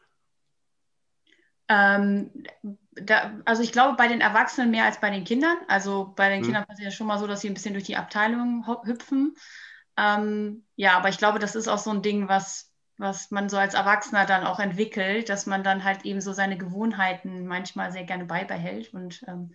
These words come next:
Speaker 1: ich glaube, das ist immer wieder eine gute Erinnerung, mal wieder was anderes zu
Speaker 2: Ja,
Speaker 1: probieren.
Speaker 2: wir sind so, wir werden immer träger. Wenka wird nicht so alt wie wir. Dann wirst du träge.
Speaker 1: <laughs> Ja, weil ich merke das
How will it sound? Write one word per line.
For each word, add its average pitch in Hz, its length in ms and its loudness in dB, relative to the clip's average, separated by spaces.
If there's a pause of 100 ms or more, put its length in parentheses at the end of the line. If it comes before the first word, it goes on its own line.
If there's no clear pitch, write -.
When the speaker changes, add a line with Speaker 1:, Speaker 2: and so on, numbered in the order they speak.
Speaker 1:
ich - 60 -20
glaube, 233 180 2
das 247 140 -2
ist 233 100 -6
immer 240 240 2
wieder 220 100 0
eine 214 100 -4
gute 220 220 -4
Erinnerung, 185 440 -2
mal 175 200 -2
wieder 175 180 -6
was 170 160 -6
anderes 190 300 -6
zu 170 200 -14
Speaker 2:
Ja, 101 200 0
Speaker 1:
probieren. - 0 -
Speaker 2:
wir 98 100 -4
sind 113 160 -8
so, 107 220 -2
wir 104 120 0
werden 117 180 -2
immer 120 200 -4
träger. 113 480 -2
Wenka 110 320 2
wird 110 180 2
nicht 117 120 -4
so 110 80 2
alt 107 200 2
wie 98 100 -2
wir. 101 260 -4 (220)
Dann - 160 0
wirst 208 160 4
du - 60 6
träge. 135 580 6
Speaker 1:
<laughs> - 280 -14
Ja, 269 380 10
weil 131 140 4
ich - 400 0
merke 277 300 8
das 339 180 10